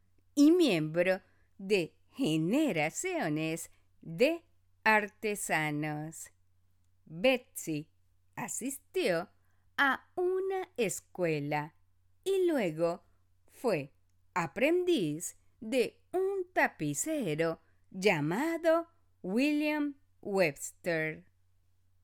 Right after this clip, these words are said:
Trabajo como modista. A los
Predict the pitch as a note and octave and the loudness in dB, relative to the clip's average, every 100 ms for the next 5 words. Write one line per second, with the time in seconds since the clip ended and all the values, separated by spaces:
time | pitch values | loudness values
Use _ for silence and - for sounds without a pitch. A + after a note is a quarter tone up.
0 | _ - G#3 E3+ D3 D3+ B3+ D4 - D#4+ | _ -4 2 4 2 2 0 0 -8 -6
1 | E4 E4+ - _ _ _ _ B3 B3+ C4 | -4 -6 -14 _ _ _ _ 0 2 2
2 | C4 C4+ C4 - A#3+ A#3 G#3 F#3 D3+ - | 0 -2 -6 -4 2 2 2 0 -2 -6
3 | - - D3+ D3 D#3+ _ _ _ _ _ | -8 -4 -2 -4 -10 _ _ _ _ _
4 | _ _ _ _ _ - A#3 F#3+ E3 D#3+ | _ _ _ _ _ -2 0 2 0 -2
5 | - | -6